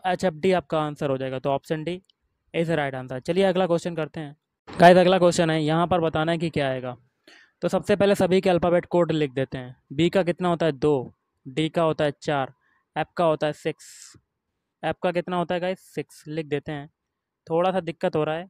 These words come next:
लिख देते हैं। ये दो, चार, छः। एच का होता है आठ, जे का होता है दस, एल का होता है बारह, एन का होता है चौदह, पी का होता है स-, सोलह, आर का होता है अठारह।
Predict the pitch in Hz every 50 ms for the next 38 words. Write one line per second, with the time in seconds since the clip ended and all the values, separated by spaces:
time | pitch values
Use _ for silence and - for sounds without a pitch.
0 | _ _ _ _ _ _ - 156 147 139 151 147 - 170 170 - - 156 165 175
1 | 175 143 127 - 160 165 180 175 - 143 - _ _ _ _ _ _ _ - -
2 | 160 165 170 165 156 - - _ _ - - - 147 135 123 - _ _ _ _
3 | _ _ _ _ _ _ _ _ - 160 170 - - - 196 185 185 175 190 185
4 | 170 156 143 139 127 - - - _ _ _ _ _ _ _ _ - 151 139 165
5 | 170 165 - 185 180 170 156 175 160 143 139 139 143 - - - _ _ _ -
6 | 156 156 156 - 175 165 160 156 - 160 147 123 - 135 131 127 127 127 120 -
7 | _ _ _ _ _ _ _ _ _ _ 160 165 175 175 - 196 185 175 175 -
8 | 185 180 175 - - 151 147 147 156 175 175 175 - _ _ _ _ _ - 160
9 | 165 156 - 180 170 160 151 - 165 165 - - - - - - - _ _ _
10 | _ _ _ _ _ _ _ _ _ _ _ _ _ _ - - - - 156 147
11 | 147 151 165 165 156 147 147 147 147 - 151 147 143 - 147 135 - 127 123 123
12 | 123 123